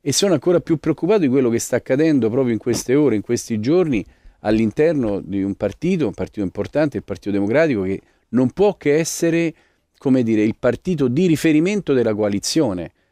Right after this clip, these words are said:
Senza il Partito Democratico non si va da nessuna parte, ma soprattutto non si vince Roma.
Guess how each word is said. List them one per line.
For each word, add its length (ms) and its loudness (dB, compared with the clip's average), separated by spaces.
Senza 400 -2
il 60 0
Partito 300 -2
Democratico 520 2
non 120 0
si 140 -4
va 100 4
da 80 0
nessuna 280 -2
parte, 300 0
ma 80 -2
soprattutto 520 -4
non 120 0
si 160 -6
vince 320 -2
Roma. 280 -4